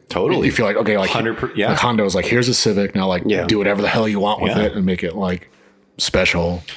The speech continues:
Speaker 1: They were probably excited. Everyone on that team was probably excited to be on that
Speaker 2: I would imagine,
Speaker 1: team.
Speaker 2: yeah.
Speaker 1: And, and you can say that about a lot of cars.
Speaker 2: Yeah.
Speaker 1: I d-, I don't think you can say that about the Supra.
Speaker 2: Right. And
Speaker 1: It's
Speaker 2: it's
Speaker 1: just
Speaker 2: like,
Speaker 1: like
Speaker 2: well, yeah, I just mean, like, it's not,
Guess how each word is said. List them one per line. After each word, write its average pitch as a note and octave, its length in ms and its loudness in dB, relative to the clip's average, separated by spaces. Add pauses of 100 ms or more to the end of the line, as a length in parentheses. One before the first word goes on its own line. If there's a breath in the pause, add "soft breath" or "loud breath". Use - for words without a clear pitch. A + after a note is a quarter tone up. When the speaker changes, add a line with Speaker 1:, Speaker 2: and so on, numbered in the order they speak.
Speaker 1:
They G#2 140 0
were G#2 120 2
probably A#2+ 460 0
excited. G#2 520 0
Everyone A#2+ 340 0
on G#2+ 140 0
that G2+ 160 -2
team G#2+ 200 -2
was F2 100 -10
probably F#2 220 -2
excited D#2+ 360 -4
to E2 60 -8
be - 80 -6
on G2+ 120 -4
that - 240 -6 (140)
Speaker 2:
I G2 60 0
would F2+ 120 0
imagine, D#2+ 260 -2
Speaker 1:
team. E2 300 -4
Speaker 2:
yeah. D#2+ 100 -4
Speaker 1:
And, F2 280 0 (220)
and E2 100 -8
you F2+ 80 0
can E2 100 -2
say F2 160 0
that E2 100 2
about D#2 180 0
a - 20 -2
lot D2+ 140 0
of D2+ 80 -4
cars. - 400 -4
Speaker 2:
Yeah. G2 200 0
Speaker 1:
I D#2 60 -6
d-, G#2+ 80 0
I F#2+ 180 -2
don't E2 260 -6
think D#2+ 120 -6
you D#2 80 -4
can D2+ 60 -4
say E2 120 -4
that - 100 -2
about - 200 -4
the - 80 -6
Supra. - 420 -2
Speaker 2:
Right. E2+ 260 2
And - 100 2
Speaker 1:
It's C3+ 140 2
Speaker 2:
it's - 80 2
Speaker 1:
just - 40 2
Speaker 2:
like, A#2+ 120 2
Speaker 1:
like - 120 0
Speaker 2:
well, C#3+ 200 2
yeah, A#2+ 120 4
I - 20 2
just B2+ 160 0
mean, B2 100 2
like, G2 120 0
it's - 160 -2
not, G2 260 0